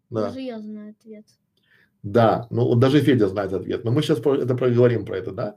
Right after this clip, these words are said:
Speaker 1: То есть и это надо базис. А теперь смотрите, то есть вы должны знать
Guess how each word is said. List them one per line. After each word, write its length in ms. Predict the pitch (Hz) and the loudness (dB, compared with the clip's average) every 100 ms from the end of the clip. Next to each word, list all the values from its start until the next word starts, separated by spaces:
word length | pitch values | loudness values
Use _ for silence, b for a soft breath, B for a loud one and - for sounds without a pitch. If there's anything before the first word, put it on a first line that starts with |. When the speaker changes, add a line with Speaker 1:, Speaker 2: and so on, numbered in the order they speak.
| b b b | b b b
Speaker 1:
То 60 | 123 | -4
есть 160 | 120 - | -4 -2
и 240 | 156 151 - | -2 -2 4
это 500 | 196 247 175 120 - | 6 6 6 2 2
надо 280 | 117 156 156 | 0 4 4
базис. 600 | 131 139 120 87 87 - - | 4 4 4 2 -4 -10 -8
А 100 | 113 | -6
теперь 300 | 139 202 - | -2 -2 -2
смотрите, 520 | 202 190 190 156 117 | -2 -2 -2 -4 -4
то 100 | 110 | -4
есть 120 | 110 | 2
вы 120 | 151 | 4
должны 400 | 185 180 170 190 156 | 4 2 2 4 4
знать 340 | 143 180 170 | 2 -2 -2